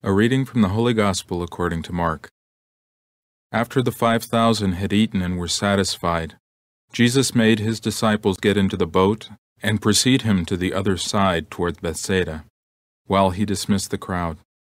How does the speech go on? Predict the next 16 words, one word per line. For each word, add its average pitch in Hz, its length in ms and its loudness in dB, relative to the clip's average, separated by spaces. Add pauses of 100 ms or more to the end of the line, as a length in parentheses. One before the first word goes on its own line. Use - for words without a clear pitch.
(760)
And 107 160 6
when 123 120 6
he 127 120 6
had - 260 2
taken 135 400 2
leave 131 200 4
of 92 180 2
them, 87 340 0 (140)
he 107 140 -2
went 104 240 2
off 107 240 2
to - 80 -6
the 101 100 -2
mountain 98 380 2
to 92 100 -10
pray. 87 400 -2